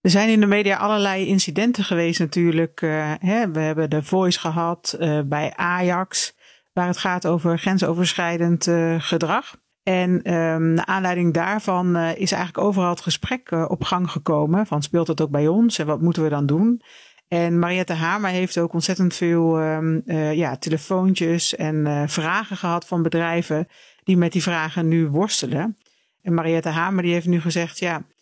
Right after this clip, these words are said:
ik wil eigenlijk die bedrijven helpen door een aantal handvaten te geven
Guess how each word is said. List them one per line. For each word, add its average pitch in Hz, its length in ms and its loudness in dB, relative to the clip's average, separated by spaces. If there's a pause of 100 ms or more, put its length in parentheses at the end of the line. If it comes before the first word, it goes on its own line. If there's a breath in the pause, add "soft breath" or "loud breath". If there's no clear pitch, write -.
(280)
ik 170 140 -2
wil 165 160 2
eigenlijk 180 500 -2
die 175 100 0
bedrijven 160 440 -2
helpen 185 440 0
door 175 400 2
een 175 200 -2
aantal 160 240 -2
handvaten 180 1040 0
te 175 120 0
geven 196 580 0